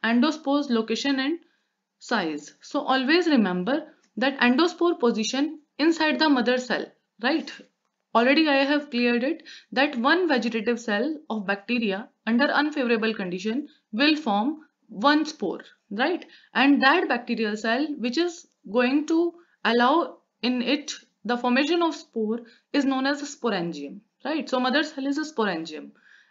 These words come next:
Always remember the position of endospore inside the sporangium, it actually differs from one type of bacteria, bacterial species to the another type. So let's see, endospores, they can be what?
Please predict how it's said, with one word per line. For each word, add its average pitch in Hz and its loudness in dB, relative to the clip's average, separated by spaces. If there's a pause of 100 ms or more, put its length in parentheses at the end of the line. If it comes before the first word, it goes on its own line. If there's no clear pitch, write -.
(120)
Always 277 4
remember 233 2
the 311 0
position 294 0
of 381 2 (320)
endospore 233 0 (280)
inside 339 0
the 320 0
sporangium, 220 -2
it 269 -4
actually 285 0
differs 240 -2
from 254 -2
one 294 0
type 226 0
of 233 -2
bacteria, 208 -6 (400)
bacterial 220 0
species 240 -4
to 247 -4
the 302 -2
another 208 0
type. - -8 (340)
So - -2
let's 302 2
see, 311 0 (420)
endospores, 277 0 (120)
they 247 0
can 302 2
be 311 2
what? 262 -2